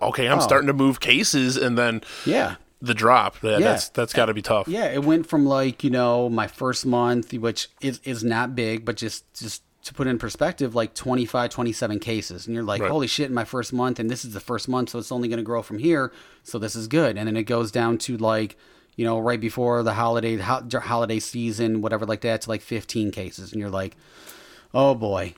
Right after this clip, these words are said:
Speaker 1: Right.
Speaker 2: Like, what am I gonna do? You know, am I gonna have to get
Speaker 1: Well,
Speaker 2: another
Speaker 1: what
Speaker 2: job?"
Speaker 1: happened, right, too? Like, what happened?
Speaker 2: Yeah, well, it, it was the holidays, and they don't bring on any, and, you know, I don't think like that.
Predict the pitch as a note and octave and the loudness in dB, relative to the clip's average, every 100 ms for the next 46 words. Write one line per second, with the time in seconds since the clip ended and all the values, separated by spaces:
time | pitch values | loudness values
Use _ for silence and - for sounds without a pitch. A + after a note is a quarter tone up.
0 | - A2 A#2+ B2 C#3+ C#3 - B2 A2+ A2+ | -2 2 2 4 4 4 2 0 0 -2
1 | F2+ - _ - A#2 A#2 A2+ B2 B2 B2 | -4 -10 _ -4 0 0 0 0 0 -2
2 | - A#2 A#2 C3+ D3 - D#3 E3+ A#2 F#2 | -4 2 6 8 8 10 8 8 4 0
3 | G2 A2 - C#3 C#3+ F#2+ G#2 G2 A2+ A#2+ | 2 2 2 4 4 2 -2 -2 0 0
4 | C#3 F#3 - F2 - F3+ D#4+ - E3 G3+ | 0 -4 -6 -12 -8 -2 -2 -2 2 2
5 | G#3 - G3+ - E3 D#3+ F3+ F#3 C#3+ B2 | 2 0 -6 0 2 2 2 2 2 2
6 | B2+ C#3 C3 B2 D#3 C3+ C3+ B2+ B2 A#2+ | 2 2 2 4 2 2 2 2 2 2
7 | A#2 B2+ C3 C#3+ B2+ C3 - F3+ E3 E3+ | 2 2 0 2 0 0 0 2 4 4
8 | D#3+ G2+ F2+ E2+ - | 4 0 -4 -8 -10